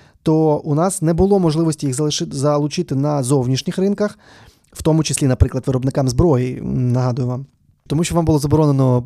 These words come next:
виплачувати по ним, е, тіло чи відсотки. Відповідно, який, е, в здоровому глузді, е, банкір дасть вам гроші? Звісно, що не дасть. Відповідно, зараз у вас така можливість з'являється. З'являється можливість платити по своїм кредитам, а відповідно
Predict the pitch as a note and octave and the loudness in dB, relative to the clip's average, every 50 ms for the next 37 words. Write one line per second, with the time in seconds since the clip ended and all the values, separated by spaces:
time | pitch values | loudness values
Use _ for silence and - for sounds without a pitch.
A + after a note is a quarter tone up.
0 | - - C3 B2 - D3+ C3 - C#3 A#2 - B2 - C3+ B2+ C3 B2 B2 B2+ C#3 | -4 -8 -8 -2 0 0 0 0 -2 -4 -2 0 0 0 2 2 0 0 -4 -4
1 | - - C3 B2+ B2+ B2+ B2 A#2+ A#2+ A2+ A#2+ - D3+ C#3+ C3+ - - C#3 B2+ B2 | -4 -2 -2 0 0 0 0 -2 -2 -4 -4 -6 -4 -4 -4 -4 -4 -4 -4 -4
2 | - - A#2+ A2 - - A#2+ - - - - - C3 F#2+ F2+ - B2 B2+ B2+ - | -4 -6 -6 -6 -8 -16 -20 -20 -18 -20 -18 -16 -14 -14 -10 -4 -4 -4 0 0
3 | D3 C#3+ D3 C3 C3+ C3+ B2 - D3+ D3 C#3+ C3+ B2+ C#3 C#3 - C#3 B2+ B2+ B2 | 0 2 2 2 0 0 0 0 0 0 2 2 0 -2 -2 -2 0 0 0 0
4 | A#2+ A#2 A2+ A2 A2+ A2+ A2+ A2+ B2+ B2 B2+ B2+ B2 B2 B2 A#2+ A2+ A#2 A#2+ A#2 | 0 -2 -2 -4 -6 -8 -4 -2 0 0 2 0 0 0 0 -2 -2 -4 -4 -4
5 | A#2+ A#2+ A#2+ A#2+ A#2+ A2+ B2 C3+ C3+ A#2+ A2+ A#2 B2 B2 A#2 A#2 A#2 B2+ - - | -2 -2 0 0 0 2 2 2 0 0 0 0 2 2 2 2 0 -2 -4 -6
6 | - - D#3 D3+ C#3 C3 A#2 B2+ A#2+ - F#3+ G3 F3 C3 D3 D#3+ - C#3+ C3 A#2 | -8 -8 -8 -8 -8 -4 -4 -4 -2 0 0 0 2 0 -2 -2 -2 -4 -4 -2
7 | B2 B2+ B2+ B2 - C#3 B2+ C#3+ F#3 F#3 D#3 C#3 - - B2+ B2 C#3 B2+ A#2+ A#2+ | -2 -4 -6 -6 -8 -6 -4 -4 -4 -2 -2 -4 -2 -2 0 0 0 -2 -2 -6
8 | A#2 - - - _ - - - - - - - - - - B2+ C3 E3 F3 A3 | -8 -8 -14 -18 _ -20 -20 -18 -18 -16 -16 -18 -18 -6 -6 -2 2 2 2 2
9 | G3+ F3+ D#3+ C3 C3+ C#3 D#3+ F3 F#3 - E3 C#3 E3 - D#3+ C#3+ D#3 D3 C#3 C#3 | 2 2 0 2 4 4 4 2 2 0 0 -2 -2 -2 -2 -2 0 -2 0 -2
10 | C#3 C3 C#3+ C3 B2 C3+ D#3+ D3+ B2 A2 A2+ B2+ C#3 C3+ C3+ D3 D#3+ C#3+ A#2+ G#2 | -4 -4 -4 -2 -2 0 0 -2 -2 0 0 0 2 2 2 2 2 0 -2 -2
11 | - - - - - - - - C#3 C3 B2+ C3 B2+ C#3 D#3 D#3+ D3+ - - C3 | -6 -10 -12 -12 -14 -16 -16 -12 -8 -4 -2 -2 0 2 0 0 0 -2 -2 -2
12 | C3 B2 C3+ C#3+ C3+ A#2 - - - D3+ D3+ D3 - A#2+ A2 - C3 - D3 - | -2 -2 0 -2 -2 -4 -6 -4 -2 -2 -2 -2 -4 -4 -4 -4 -4 -4 -4 -4
13 | - E3 E3+ E3+ - E3+ F3+ E3+ F#3+ - F#3 F#3 - C#3+ C#3 C#3+ D#3+ D3+ - - | -2 -2 -4 -2 -4 -4 -2 -2 -2 -2 -4 -4 -2 -2 -2 -2 -2 -4 -4 -6
14 | F#3 F3+ A3 A#3 G3+ G#3 A3+ A3+ | -4 -4 -4 -6 -6 -6 -6 -6